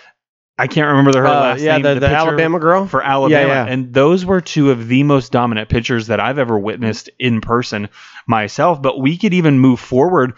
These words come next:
Speaker 1: just a little bit further than that. And we could talk about the, the Pages as being two of the most dominant
Speaker 2: Mm-hmm.
Speaker 1: pitchers that have ever sat on a team together. And I remember Paige Parker coming on as a freshman and wowing everybody. Then Paige Lowry coming via transfer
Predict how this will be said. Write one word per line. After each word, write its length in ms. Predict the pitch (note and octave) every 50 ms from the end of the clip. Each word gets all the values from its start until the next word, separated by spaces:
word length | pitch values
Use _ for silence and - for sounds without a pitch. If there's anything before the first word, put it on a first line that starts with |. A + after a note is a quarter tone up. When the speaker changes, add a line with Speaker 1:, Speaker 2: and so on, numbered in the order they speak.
| - - - _ -
Speaker 1:
just 200 | - C3 A#2 C3+
a 40 | C3
little 200 | C3 B2+ B2+ B2
bit 180 | B2+ G#2+ -
further 420 | - - - A#2+ C3+ - G3+ F3+ C#3
than 140 | A#2 A2+ A2
that. 260 | A2 A2 A#2 A#2+ - -
And 280 | B2+ B2+ A#2+ A#2 A2 _ _ _
we 160 | - A#2 C3 D#3+
could 160 | F#3+ G3 E3
talk 220 | - D#3 D3+ -
about 260 | D#3 C#3 C3+ B2+ B2 B2
the, 260 | A#2+ A#2 A2+ A2+ -
the 140 | A#2+ A#2+ A2+
Pages 680 | - - B2 F3 B3+ A#3+ G#3 C#3+ G#2 G2 G#2 - - - _ - - - -
as 180 | - B2+ B2 A#2+
being 220 | B2 C#3 C#3 C3
two 220 | A#2 - - C#3+ C#3+
of 40 | C#3
the 60 | C3+
most 300 | B2+ B2 A#2+ A2 A2 A#2 A2
dominant 440 | B2+ A#2+ B2+ C3+ D3 D3+ C#3 -
Speaker 2:
Mm-hmm. 160 | B2 B2 A#2+ A#2+
Speaker 1:
pitchers 400 | A#2 A2+ E3 E3+ E3+ F3 D#3+ - - -
that 160 | B2 B2 B2+ A#2+
have 160 | C3+ D3+ -
ever 260 | - C3 C3 C3+ C3
sat 320 | B2 - - C#3 C3 - -
on 140 | B2 A#2+ G#2+
a 80 | G2+ G2
team 640 | _ - - - D#3 D3+ C#3+ C3 A#2 A2 G#2 G2 _ _ - - _ _ -
together. 400 | - B2 A2+ A2+ G#2+ G#2 G2+ G2
And 240 | - - B2+ C3 C3+
I 40 | D3
remember 560 | E3 F3 E3 E3 E3 D#3 D#3+ D3+ C#3 C3 - _ _ -
Paige 280 | - D#3+ D3+ C#3 -
Parker 300 | - D#3+ D3+ D3+ C#3+ D#3
coming 280 | C#3 - D3 C#3 C3 C3
on 140 | C3 B2+ B2
as 80 | A2
a 60 | A2 G#2
freshman 480 | - - C3+ C#3 - - C#3 B2 A#2
and 280 | A2+ A2+ A#2 A#2 G#2+ G2+
wowing 440 | G2 G2 A2 B2 E3+ F#3 D#3+ B2 A2
everybody. 560 | G#2+ G#2 G#2+ G#2 G#2 A2 G#2+ A2 A2+ A#2 A2 - - _ _ -
Then 180 | B2+ C3 C3+
Paige 320 | C3 - C#3+ C#3+ C3+ A#2+ A#2+
Lowry 320 | A#2 A#2 A#2+ B2+ C3+ C3+
coming 300 | B2 C#3+ B2+ B2 A#2+ A2+
via 220 | A2 A#2 A2+ G#2+
transfer 640 | G#2 - - D3 D3 C#3 C3+ - - C#3+ C3 B2 -